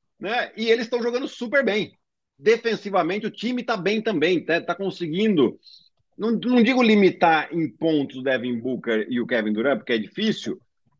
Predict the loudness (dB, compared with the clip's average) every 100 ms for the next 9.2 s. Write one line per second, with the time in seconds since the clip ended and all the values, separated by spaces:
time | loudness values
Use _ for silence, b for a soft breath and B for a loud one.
0 | -6 2 2 2 0 -4 -6 -2 0 0
1 | -2 -6 -6 -4 -4 0 0 2 0 -4
2 | -6 -6 -6 -6 -2 0 2 2 2 0
3 | -2 -2 0 0 -2 -6 -10 -4 -2 -2
4 | -4 -18 -18 _ _ _ -10 -8 -6 -4
5 | -2 -2 -2 0 0 2 -2 -2 -2 0
6 | 0 0 -2 -4 -10 _ _ _ _ _
7 | -10 -6 -4 0 0 0 0 0 -2 -4
8 | -6 -6 -4 -2 -2 -4 -8 -6 -2 -2
9 | -2 -4